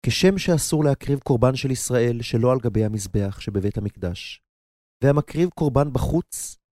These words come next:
חייב כרת או חטאת, אם היה זה בשוגג, כך גם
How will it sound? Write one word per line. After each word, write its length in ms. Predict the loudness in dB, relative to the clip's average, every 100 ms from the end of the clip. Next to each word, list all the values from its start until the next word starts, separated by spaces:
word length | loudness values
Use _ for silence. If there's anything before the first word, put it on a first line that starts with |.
| _ _ -10
חייב 280 | 0 2 2
כרת 560 | 0 0 0 -2 -8 -20 -20 _ -6 0
או 60 | 0
חטאת, 520 | 0 2 0 0 -10 _ -10
אם 60 | -6
היה 200 | 0 0
זה 100 | 0
בשוגג, 440 | -4 -4 -2 -2 -2 _ _ _ _ _ -2
כך 200 | 0 0 0
גם 260 | -2 -2